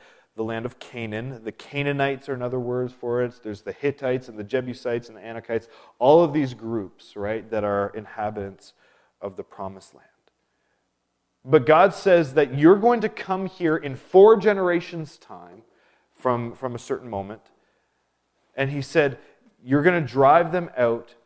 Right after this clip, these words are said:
but not right now because their sin does not yet warrant their destruction."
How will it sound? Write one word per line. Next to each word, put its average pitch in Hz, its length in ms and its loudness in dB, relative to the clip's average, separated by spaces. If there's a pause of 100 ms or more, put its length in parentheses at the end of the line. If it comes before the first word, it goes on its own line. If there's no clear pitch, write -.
(180)
but 120 240 -6
not 185 320 0
right 226 220 4
now 170 360 0
because 139 520 -4
their 143 160 0
sin 139 560 -10 (500)
does 120 220 -6
not 117 420 -6
yet 107 260 -8 (100)
warrant 101 420 -12 (100)
their 101 140 -14
destruction." - 580 -20